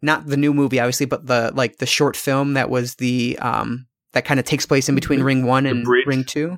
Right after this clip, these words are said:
Speaker 1: Yeah.
Speaker 2: Yeah.
Speaker 1: And that was included as a special feature. So I ended up paying, like, six dollars and change out of pocket for all these things. So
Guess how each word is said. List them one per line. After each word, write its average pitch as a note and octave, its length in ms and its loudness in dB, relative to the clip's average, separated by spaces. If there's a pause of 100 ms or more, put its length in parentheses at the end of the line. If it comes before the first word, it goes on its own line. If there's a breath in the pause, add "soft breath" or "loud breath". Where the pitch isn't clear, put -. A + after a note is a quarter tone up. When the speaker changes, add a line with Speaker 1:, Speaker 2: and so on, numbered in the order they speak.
Speaker 1:
Yeah. - 340 0
Speaker 2:
Yeah. G#2+ 140 -2 (600 soft breath)
Speaker 1:
And C#3+ 100 2
that C#3 100 4
was C#3+ 100 2
included C#3+ 340 0
as B2 100 0
a - 20 -6
special C3 320 -2
feature. B2+ 320 -2
So A#2+ 220 0
I B2 60 2
ended C#3 180 2
up B2+ 80 -4
paying, C#3 260 0
like, A2 180 -4
six - 300 -2
dollars C3+ 480 0
and A#2+ 100 -2
change B2+ 380 0
out C3 160 0
of B2+ 80 -2
pocket A#2 420 0
for - 160 -4
all A2+ 140 2
these A#2 220 -4
things. A#2+ 320 -4
So B2+ 220 -6